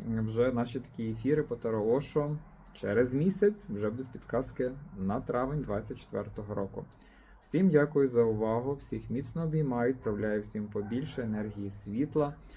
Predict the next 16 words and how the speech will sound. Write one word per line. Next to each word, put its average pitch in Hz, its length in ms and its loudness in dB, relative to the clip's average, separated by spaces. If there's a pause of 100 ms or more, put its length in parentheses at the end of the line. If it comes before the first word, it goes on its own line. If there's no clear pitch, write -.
(200)
добра, 113 440 4
божественної 107 560 -2
любові, 101 340 -2
позитиву, 131 800 2 (240)
миру 113 440 0
бажаю 110 340 0
всім 110 220 -2
на 110 60 0
внутрішнього, 107 580 -6
зовнішнього. 151 840 -2 (920)
Разом 117 580 4
до 117 140 6
перемоги. 117 800 0 (680)
І 120 120 0
дякую 127 600 4
величезне 120 840 0